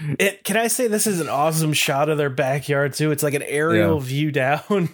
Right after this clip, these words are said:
Speaker 1: <laughs> He's like,
Speaker 2: Yeah.
Speaker 1: he, he sees that, he shakes it off and just walks back in. <laughs>
Speaker 2: You get a couple of different shots in this episode, which is kinda cool because we never saw outside of the balcony, and we'll see some others
Speaker 1: Mm-hmm.
Speaker 2: later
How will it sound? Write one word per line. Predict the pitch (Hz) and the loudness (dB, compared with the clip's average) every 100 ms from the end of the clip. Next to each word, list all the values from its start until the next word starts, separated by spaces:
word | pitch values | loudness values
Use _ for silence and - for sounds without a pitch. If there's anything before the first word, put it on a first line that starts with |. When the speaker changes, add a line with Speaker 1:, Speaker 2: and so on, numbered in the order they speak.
| _ _ _ | _ _ _
Speaker 1:
<laughs> | _ 233 214 | _ -10 -4
He's | 277 - 466 | -4 -2 2
like, | 202 | 2
Speaker 2:
Yeah. | 76 | 2
Speaker 1:
he, | - - 262 - - - 165 | 0 0 -2 -4 -10 -14 -4
he | 233 | 0
sees | 214 - 220 202 165 | 0 0 -2 -2 0
that, | 175 165 | 0 0
he | 165 | -2
shakes | - - - 165 139 | -2 -2 0 0 0
it | 147 | 0
off | 139 131 | 0 -2
and | |
just | 127 117 | -6 -2
walks | 135 127 - | -2 -2 -2
back | 127 113 | -2 -2
in. | - 554 554 523 - - _ _ - | -2 -2 -8 -12 -18 -20 _ _ -6
<laughs> | 226 - _ _ | -6 -6 _ _
Speaker 2:
You | 139 | -4
get | 226 | -2
a | 254 | -2
couple | 202 190 | -4 -2
of | 165 | -2
different | 135 139 143 117 | -2 -2 -2 -2
shots | 123 107 92 - | 0 0 0 -2
in | 107 | 0
this | 101 95 | 0 0
episode, | 95 98 110 98 | 0 -2 -2 0
which | 92 92 | -2 -4
is | - | -4
kinda | 110 95 | -2 -2
cool | 90 104 90 | -2 -2 -2
because | 95 107 98 | -2 -2 -2
we | |
never | 123 156 165 | -2 -2 -2
saw | - 156 143 | -2 -2 0
outside | 113 117 - 110 110 | -2 -2 0 0 0
of | 113 | -2
the | 117 | -2
balcony, | 110 101 92 92 92 90 | 0 0 0 -2 -2 -2
and | 76 98 | 0 0
we'll | 98 95 | 0 0
see | 123 | -2
some | 104 107 104 | -2 0 0
others | 101 98 95 | 2 0 0
Speaker 1:
Mm-hmm. | 98 | 0
Speaker 2:
later | 95 87 85 | 0 0 -4